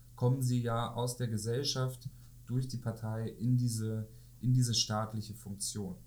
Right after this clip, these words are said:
Dort werden auch die Repräsentanten unserer Meinung quasi entsandt, also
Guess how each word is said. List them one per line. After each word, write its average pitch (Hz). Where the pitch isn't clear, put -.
Dort 123
werden 127
auch 117
die 113
Repräsentanten 120
unserer 123
Meinung 123
quasi 117
entsandt, 117
also 101